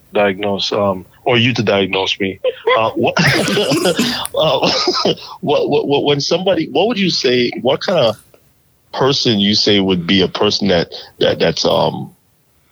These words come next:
a people watcher? They like to just, like, they could sit down for an hour,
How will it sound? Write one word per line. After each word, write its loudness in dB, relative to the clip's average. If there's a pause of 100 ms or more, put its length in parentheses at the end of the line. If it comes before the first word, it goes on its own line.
(160)
a -4
people 0
watcher? -2
They 0
like 2
to -6
just, -2
like, 0 (160)
they 0
could 0
sit -2
down 2
for 0
an 2 (100)
hour, 2